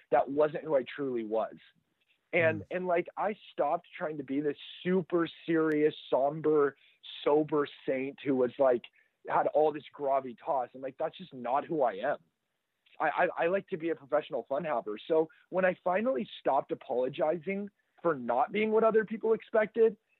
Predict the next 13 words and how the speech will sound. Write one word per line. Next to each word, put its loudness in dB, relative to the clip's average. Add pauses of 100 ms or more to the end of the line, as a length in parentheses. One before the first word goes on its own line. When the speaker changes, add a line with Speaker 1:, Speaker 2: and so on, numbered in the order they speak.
(240)
Speaker 1:
and 4
I 4
just -6
said, -2
"People -4
are 2
not 0
my -2
dictionary. 0
They 2
don't 0
define -2
me." 0